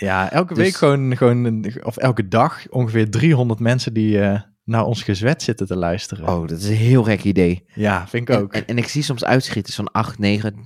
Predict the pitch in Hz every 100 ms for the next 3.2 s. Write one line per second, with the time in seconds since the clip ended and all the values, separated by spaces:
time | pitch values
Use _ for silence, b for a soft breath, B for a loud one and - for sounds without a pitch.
0 | - - 98 110 107 98 101 107 104 98
1 | - - 90 90 98 87 90 90 101 87
2 | - 139 147 - - 120 123 123 - 76
3 | - -